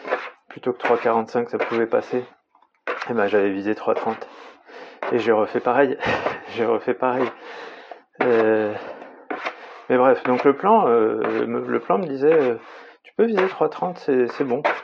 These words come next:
Et le plan était, était sympa, parce que, oui, donc comme je disais, euh, je, je voulais faire un marathon, euh, avant de passer à plus sur trail, et donc j'étais, euh, en préparation marathon, mais, euh,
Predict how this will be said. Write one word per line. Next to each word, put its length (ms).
Et 340
le 140
plan 200
était, 500
était 180
sympa, 440
parce 180
que, 240
oui, 100
donc 160
comme 180
je 100
disais, 360
euh, 400
je, 280
je 100
voulais 320
faire 200
un 60
marathon, 500
euh, 180
avant 260
de 60
passer 340
à 100
plus 180
sur 180
trail, 320
et 80
donc 220
j'étais, 340
euh, 300
en 140
préparation 640
marathon, 500
mais, 300
euh, 200